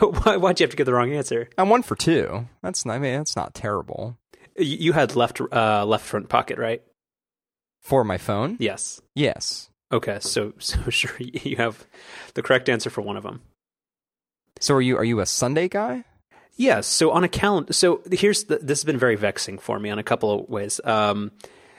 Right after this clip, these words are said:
Speaker 1: so do you use the activity application for, uh, that kind of, which is where all your fitness data from the Apple Watch goes?
Speaker 2: Uh, unfortunately, yes.
Speaker 1: So if you back out into month view, it drives me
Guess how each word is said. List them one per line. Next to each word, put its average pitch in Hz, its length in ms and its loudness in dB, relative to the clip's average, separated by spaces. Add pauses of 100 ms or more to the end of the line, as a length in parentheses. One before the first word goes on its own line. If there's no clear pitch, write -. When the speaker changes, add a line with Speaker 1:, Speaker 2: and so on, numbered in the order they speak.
(140)
Speaker 1:
so 147 200 2
do 156 120 -2
you 208 60 0
use 127 320 0
the 120 120 2
activity 107 440 -2
application 110 580 -2
for, - 320 -6
uh, 104 280 0
that 107 180 -4
kind 107 180 -4
of, 101 300 -6 (260)
which 117 160 -4
is 107 80 -8
where 110 160 4
all 104 220 4
your 101 260 -2
fitness 117 400 -2
data 107 260 0
from 104 240 -2
the 104 120 -2
Apple 101 200 -4
Watch 120 200 0
goes? 127 320 -2 (300)
Speaker 2:
Uh, 131 140 0
unfortunately, 101 720 -2
yes. - 400 -12 (280)
Speaker 1:
So 165 360 2 (280)
if 147 160 -4
you 147 80 0
back 151 320 0
out 131 180 2
into 110 200 -2
month 101 300 -4
view, 143 360 -2 (880)
it - 260 -4
drives 135 540 2
me 113 280 -6